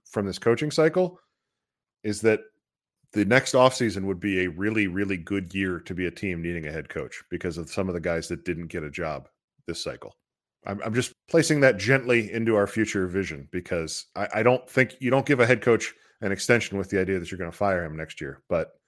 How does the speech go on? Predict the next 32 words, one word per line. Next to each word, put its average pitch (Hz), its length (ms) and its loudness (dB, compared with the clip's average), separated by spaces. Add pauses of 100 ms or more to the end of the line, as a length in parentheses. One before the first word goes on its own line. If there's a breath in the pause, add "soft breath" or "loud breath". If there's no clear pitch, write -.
(320)
it's - 100 -10
very 135 140 8
clear 120 400 6
how 101 140 -2
much 107 200 -2
of 98 60 -8
this 95 180 -4
is 90 120 -8
hinging 101 320 -4
around 87 380 -6 (440)
Deshaun 104 320 -2
Watson 98 380 -2
working 90 320 -6
out 87 240 -4
and 82 160 -14
where 95 180 -4
that's 92 220 -4
going. 87 240 -6
I'm 87 100 -8
just 98 140 -8
saying 101 160 0
from 90 160 -6
a 85 60 -4 (680)
larger 127 340 8
franchise 123 520 4
perspective, 90 640 -2 (440)
you've 87 140 -10
got 87 300 0
Bill 110 140 4
Belichick, 107 460 2
Mike 98 220 0
Vrabel, 95 460 -2